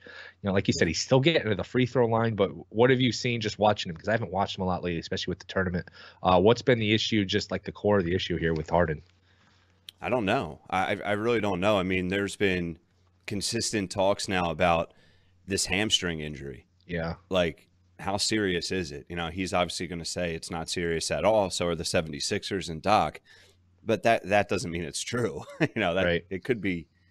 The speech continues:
Speaker 2: legitimately hampering him. I, I hope that's it. I don't hope that's it, but I almost do, because that at least gives us an answer as to,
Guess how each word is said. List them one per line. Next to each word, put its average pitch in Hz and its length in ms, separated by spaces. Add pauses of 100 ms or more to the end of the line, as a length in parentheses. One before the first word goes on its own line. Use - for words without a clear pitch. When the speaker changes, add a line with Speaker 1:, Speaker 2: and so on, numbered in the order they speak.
(240)
Speaker 2:
legitimately 101 600
hampering 90 540
him. 82 260
I, 85 200 (100)
I 85 100
hope 113 300
that's 95 260
it. 82 240 (640)
I 98 60
don't 156 280
hope 113 220
that's 98 300
it, 92 240
but 95 100
I 98 60
almost 104 420
do, 110 220
because 92 480
that 98 180
at 82 80
least 95 240
gives 92 220
us 87 180
an 78 80
answer 92 480
as 85 240
to, 85 340